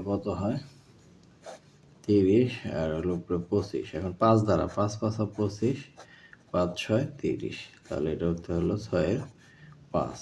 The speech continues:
এটাই হচ্ছে চার নম্বর। এবার পাঁচ নম্বর, পাঁচ নম্বর চোদ্দো আর সাত, চোদ্দো, সাত। এটা সাত দিয়ে দিলে দুই, এক, সাত দুগুণে চোদ্দো, তাহলে চোদ্দোর চোদ্দো, বিয়োগ হচ্ছে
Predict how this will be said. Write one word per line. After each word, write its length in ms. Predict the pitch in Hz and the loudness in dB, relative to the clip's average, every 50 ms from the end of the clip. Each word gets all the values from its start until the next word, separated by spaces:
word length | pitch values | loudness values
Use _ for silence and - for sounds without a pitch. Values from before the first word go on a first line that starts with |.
| - - - - | -18 -20 -14 -8
এটাই 320 | 87 85 85 87 87 85 82 | -6 -4 -2 0 0 2 2
হচ্ছে 260 | 87 85 87 - 123 123 123 | 0 -2 0 0 0 2 4
চার 180 | - 113 98 92 | 4 4 4 4
নম্বর। 400 | 85 78 71 73 73 71 - - - - - _ - _ _ _ _ _ _ - - - - _ _ _ - - - - _ - - | 4 2 2 0 -4 -8 -10 -12 -16 -18 -20 _ -20 _ _ _ _ _ _ -20 -20 -20 -20 _ _ _ -20 -20 -20 -20 _ 0 4
এবার 240 | 110 113 110 107 107 107 | 8 8 10 8 8 8
পাঁচ 200 | - 127 127 123 - - | 8 8 8 8 6 4
নম্বর, 380 | 139 127 127 123 131 135 135 131 120 - - - - | 4 6 8 10 12 12 12 12 10 6 -2 -6 0
পাঁচ 180 | - 127 120 - | 2 4 4 4
নম্বর 240 | - 131 117 120 120 113 - | 4 4 4 6 4 4 6
চোদ্দো 320 | 135 127 123 110 117 123 | 8 8 8 8 8 8
আর 160 | 110 104 - | 6 6 6
সাত, 300 | - - - 82 69 - - - - - - - | 2 0 -2 -2 -2 -2 -6 -14 -20 -20 -20 -6
চোদ্দো, 420 | - 110 107 104 101 101 104 110 117 - - - - - _ - - | 0 2 2 2 2 2 2 2 0 -2 -6 -10 -16 -20 _ -20 -14
সাত। 320 | - - 90 67 58 - - - - - - - _ _ - - - - - - - - - - _ _ - | -4 -2 -2 -2 -2 -4 -8 -14 -18 -20 -20 -20 _ _ -20 -20 -20 -20 -20 -20 -20 -20 -20 -20 _ _ 2
এটা 240 | 107 107 113 110 110 107 107 117 120 | 4 6 8 8 8 8 8 6 4
সাত 280 | 120 - - 117 110 107 | 2 2 2 4 4 4
দিয়ে 200 | 104 113 110 101 | 4 4 4 4
দিলে 220 | 101 95 98 95 92 85 | 6 6 4 4 2 2
দুই, 240 | - 101 95 98 107 - 107 - - | 2 2 4 4 2 0 -2 -6 -6
এক, 200 | 98 90 73 57 - - | -2 -2 -2 -2 -4 -8
সাত 180 | - - 101 90 | -4 -2 -2 -2
দুগুণে 300 | 87 95 82 82 92 98 101 | 0 -2 0 0 0 -2 -2
চোদ্দো, 420 | - - 101 90 80 - - - - 90 104 - - - | 0 0 0 0 0 -2 -8 -12 -14 -14 -16 -18 -20 -20
তাহলে 260 | - - 82 82 85 85 85 - | -8 -4 -2 0 0 0 0 2
চোদ্দোর 420 | - 107 101 98 98 104 98 90 - - | 2 2 4 4 2 2 2 0 0 2
চোদ্দো, 400 | 113 104 98 90 90 101 107 127 143 - - - - - - - _ - - - - _ _ _ _ _ - | 2 2 2 2 2 2 2 2 2 -2 -6 -14 -20 -20 -20 -20 _ -20 -20 -20 -20 _ _ _ _ _ -6
বিয়োগ 360 | 92 90 101 104 104 104 98 101 - | -2 4 6 6 8 6 4 2 2
হচ্ছে 380 | - 101 98 101 - - 117 | 0 0 0 0 -2 -2 0